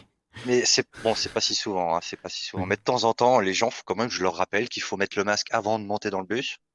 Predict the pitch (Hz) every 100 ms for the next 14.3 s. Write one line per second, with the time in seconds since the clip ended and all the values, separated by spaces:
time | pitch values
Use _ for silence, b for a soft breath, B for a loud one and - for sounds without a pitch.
0 | _ - 85 87 113 - b b 107 101
1 | - 104 - 110 101 95 - 98 95 98
2 | 95 95 - 101 - 110 113 _ _ _
3 | _ _ 92 90 87 85 87 101 - 104
4 | 107 104 92 92 90 87 95 107 - 104
5 | 101 101 104 107 101 98 - 101 123 -
6 | - _ _ _ _ _ _ _ _ _
7 | _ - - - 82 92 85 - 90 87
8 | - 87 87 82 85 82 95 95 _ _
9 | _ _ _ _ _ _ _ _ _ _
10 | _ - B B B B _ - - 87
11 | 87 87 87 87 - 90 - - 90 87
12 | 90 87 82 78 78 76 - 85 80 85
13 | 85 - 85 92 _ - - 90 95 95
14 | 78 73